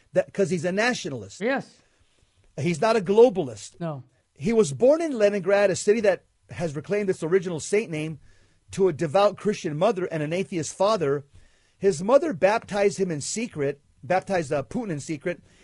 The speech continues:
Speaker 1: He still wears his baptismal Russian cross. And since he became president, Putin has cast himself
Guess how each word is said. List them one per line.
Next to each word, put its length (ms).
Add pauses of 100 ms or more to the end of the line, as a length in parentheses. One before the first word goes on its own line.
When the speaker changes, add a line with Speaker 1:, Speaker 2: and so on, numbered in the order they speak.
(120)
Speaker 1:
He 180
still 260
wears 300
his 160
baptismal 800
Russian 560
cross. 720 (640)
And 180
since 260
he 100
became 400
president, 640 (680)
Putin 280
has 160
cast 340
himself 500